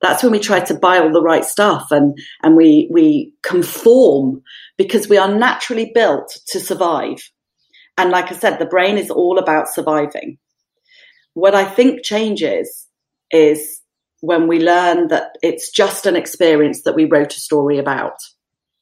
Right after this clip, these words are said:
You know, we wrote a story in the moment with the capacity that we had in the day.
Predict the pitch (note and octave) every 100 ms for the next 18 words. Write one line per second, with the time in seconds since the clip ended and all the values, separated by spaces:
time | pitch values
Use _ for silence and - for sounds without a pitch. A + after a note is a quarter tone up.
0 | _ _ _ _ _ - E3+ D#3 E3 F3
1 | G3+ G#3 G#3+ - F3+ E3+ E3+ F3+ F#3 F3+
2 | F3 D#3+ C3+ D3 - - _ _ _ -
3 | E3 E3+ - - A3 A3 G#3+ G3+ F#3+ F#3
4 | D#3+ F3+ F#3 E3+ - D#3+ E3 F3 D#3+ C#3+
5 | C3